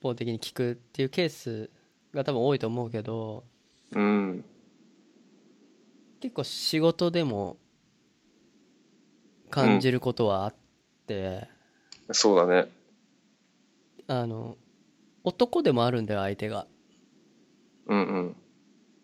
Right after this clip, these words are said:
Speaker 1: ていうのは、まあ、うちサービスやってたり、まあ、前、前働いてた会社は、うち自社でサービスやってる会社だったから、カスタマーサポートがあるわけじゃない。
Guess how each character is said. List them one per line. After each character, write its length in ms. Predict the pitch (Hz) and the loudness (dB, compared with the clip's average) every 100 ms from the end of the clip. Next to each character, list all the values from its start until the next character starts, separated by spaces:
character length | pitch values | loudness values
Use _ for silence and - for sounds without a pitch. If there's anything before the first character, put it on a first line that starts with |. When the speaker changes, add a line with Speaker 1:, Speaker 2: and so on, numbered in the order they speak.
| _ _ - | _ _ -2
Speaker 1:
て 80 | |
い 80 | 202 | -2
う 40 | 202 | 0
の 160 | 123 | 0
は、 380 | 123 123 117 117 - _ _ _ _ _ _ _ - | 0 0 -2 -6 -12 _ _ _ _ _ _ _ -10
ま 100 | 151 | -8
あ、 60 | |
う 80 | 131 | -8
ち 200 | - 143 | -8 -8
サ 480 | 143 - - 156 139 | -8 -14 -8 -2 -2
ー 40 | |
ビ 100 | 113 | -2
ス 120 | 107 113 | -6 -6
や 60 | |
っ 40 | 107 | -6
て 80 | |
た 100 | 120 | -6
り、 180 | 110 110 | -6 -8
ま 160 | 135 123 | -10 -8
あ、 40 | 117 | -6
前、 600 | 120 120 117 117 117 117 120 _ - - - - - _ _ | -6 -6 -8 -8 -10 -12 -14 _ -20 -20 -20 -20 -20 _ _
前 140 | 156 127 | -2 -2
働 320 | 120 120 113 | 0 0 -2
い 40 | |
て 60 | 113 | -2
た 100 | 110 | -8
会 200 | 104 104 | -6 -8
社 380 | - 101 104 - _ _ _ _ _ - - _ _ _ _ _ - | -6 -4 -4 -6 _ _ _ _ _ -20 -20 _ _ _ _ _ -4
は、 440 | 131 117 113 107 - | -2 0 -2 -4 -10
う 60 | 131 | -12
ち 160 | - - | -10 -12
自 220 | 135 - | -12 -8
社 180 | 117 117 | -2 0
で 120 | 101 | 0
サ 200 | 104 113 | -2 0
ー 40 | 98 | -2
ビ 120 | - | -4
ス 260 | - 101 101 | -10 -8 -6
や 120 | 98 | -8
っ 40 | |
て 200 | - - | -8 -8
る 320 | 101 98 110 - _ _ _ | -6 -8 -12 -18 _ _ _
会 180 | - 107 | -4 -4
社 100 | - | -2
だ 80 | 107 | -4
っ 20 | |
た 100 | 104 | -4
か 100 | - | -2
ら、 260 | 101 101 - - - - _ _ _ - | -2 -2 -8 -20 -20 -20 _ _ _ -6
カ 120 | 143 | -4
ス 160 | 226 208 | 0 2
タ 100 | 175 | 2
マ 180 | 170 | 2
ー 40 | 170 | 2
サ 120 | 165 | 0
ポ 140 | 165 | 0
ー 20 | 143 | 0
ト 100 | 104 | 0
が 140 | 101 | -2
あ 40 | |
る 100 | 107 | -2
わ 80 | 101 | -4
け 120 | - | -8
じ 120 | 101 101 | -8 -8
ゃ 40 | |
な 140 | 82 | -8
い。 200 | 92 - | -12 -16